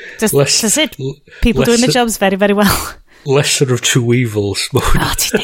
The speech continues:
Speaker 1: neud bloody great film.
Speaker 2: <laughs>
Speaker 1: Hynna.
Speaker 2: Ma'n joke yna dal yn sticio yn y mhen i.
Speaker 1: Yy, watchwch Free, just dal i chwilio, just watchwch
Speaker 2: Yeah.
Speaker 1: Free Solo. Fucking terrifying. Mae fel, yy, g-, like, dwi rioed wedi bod mwy o ofn am ffilm, a, a dwi 'di gwatcha,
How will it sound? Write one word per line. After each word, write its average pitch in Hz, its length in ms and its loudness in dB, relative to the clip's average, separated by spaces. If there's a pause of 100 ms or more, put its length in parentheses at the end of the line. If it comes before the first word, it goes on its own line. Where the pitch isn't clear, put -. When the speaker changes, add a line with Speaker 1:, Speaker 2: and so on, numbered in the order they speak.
Speaker 1:
neud - 220 -2
bloody - 280 -4
great - 220 -2
film. - 240 -8 (420)
Speaker 2:
<laughs> - 80 -6
Speaker 1:
Hynna. 247 560 0 (260)
Speaker 2:
Ma'n 277 140 0
joke 247 300 0
yna 208 160 -4
dal 175 320 0
yn 151 80 -4
sticio 156 320 -2
yn 143 80 2
y 139 60 -10
mhen 135 120 -2
i. 233 80 2 (220)
Speaker 1:
Yy, - 160 -14
watchwch 269 320 0
Free, 285 160 -2
just - 380 -4
dal 262 140 2
i 269 40 0
chwilio, 247 240 -2
just 240 160 -2
watchwch 262 160 0
Speaker 2:
Yeah. 254 80 2
Speaker 1:
Free 254 120 4
Solo. 220 500 0
Fucking 220 320 -2
terrifying. 196 500 -2
Mae 196 220 2
fel, 190 320 4
yy, 107 320 -2 (100)
g-, - 240 -8 (220)
like, 208 180 -6
dwi 240 160 2
rioed 220 240 2
wedi 202 160 -2
bod 196 320 0
mwy 208 320 4
o - 60 0 (120)
ofn 185 220 -2
am 180 160 2
ffilm, 180 420 0 (120)
a, 160 340 2 (100)
a 165 120 0
dwi 214 200 2
'di 175 80 -2
gwatcha, 175 280 -4